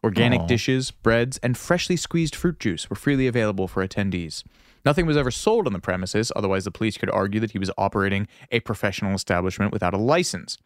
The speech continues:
Speaker 1: And this was a very real threat. Um, since the loft was raided early in its existence, and Mancuso was arrested for operating an unlicensed cabaret. He successfully disputed the charges since there was no alcohol for sale, and events were not open to the public.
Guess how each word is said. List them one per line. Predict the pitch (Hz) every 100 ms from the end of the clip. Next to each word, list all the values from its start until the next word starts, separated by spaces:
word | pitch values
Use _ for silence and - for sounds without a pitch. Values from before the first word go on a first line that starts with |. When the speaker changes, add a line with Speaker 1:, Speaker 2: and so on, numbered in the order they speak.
| _ -
Speaker 1:
And | 208
this | 208
was | 175
a | 127
very | 117
real | 101 104
threat. | 87 - 170 196 104 _ _ - - - - -
Um, | 104 98 92 -
since | - 113
the | 104
loft | 98 98 -
was | -
raided | 104 160 165 135
early | 151 139
in | - 123
its | 110
existence, | 107 110 151 - 117 -
and | 117
Mancuso | 107 104 147 156 147 131
was | 98 104 - -
arrested | 92 135 156 120 117
for | - -
operating | 92 92 98 90 95
an | 98 -
unlicensed | 98 85 87 - 92 -
cabaret. | - 87 87 113 120 87 _ _
He | 156
successfully | 156 165 226 - 151
disputed | 127 - - 254 143
the |
charges | 107 92 92 113 -
since | 101
there | -
was | 98
no | 104
alcohol | 98 156 143 113
for | -
sale, | 107 107 98 110 - - -
and | - 196
events | 143 123 151
were |
not | 131 95 95
open | 92 107
to |
the | 113
public. | - 170 113 -